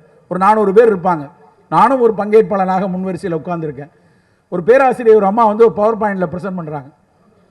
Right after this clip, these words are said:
அந்த பவர் பாயிண்ட்ல முத ஸ்லைடு, ஸ்லைடு போட்டுட்டு அவங்க எக்ஸ்பிளைன் பண்ண ஆரம்பிச்சாங்க. அதுக்கப்புறம் என்னால அந்த பிரசன்டேஷனை வாசிக்கவோ, பார்க்கவோ, சிந்திக்கவே முடியல. அவ்வளவு மனதை உலுக்கி விட்டுச்சு,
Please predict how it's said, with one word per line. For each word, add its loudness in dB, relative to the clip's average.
அந்த -4
பவர் 2
பாயிண்ட்ல 0
முத 2
ஸ்லைடு, 2
ஸ்லைடு 0
போட்டுட்டு 0
அவங்க -2
எக்ஸ்பிளைன் -6
பண்ண -2
ஆரம்பிச்சாங்க. -4
அதுக்கப்புறம் 0
என்னால 2
அந்த 0
பிரசன்டேஷனை -2
வாசிக்கவோ, 0
பார்க்கவோ, 2
சிந்திக்கவே -2
முடியல. -6
அவ்வளவு 2
மனதை 2
உலுக்கி -2
விட்டுச்சு, -8